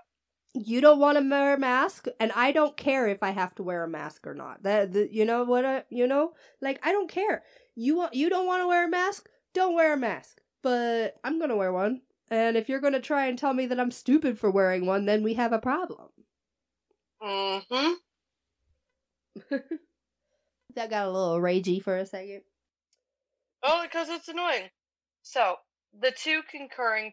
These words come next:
Speaker 2: pandemics we have, right? We have one, it's a very real virus that is affecting the body like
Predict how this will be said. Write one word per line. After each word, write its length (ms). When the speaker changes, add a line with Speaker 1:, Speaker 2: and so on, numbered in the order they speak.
Speaker 2:
pandemics 520
we 100
have, 260
right? 220
We 120
have 180
one, 380
it's 180
a 60
very 680
real 640
virus 600
that 120
is 140
affecting 520
the 60
body 400
like 220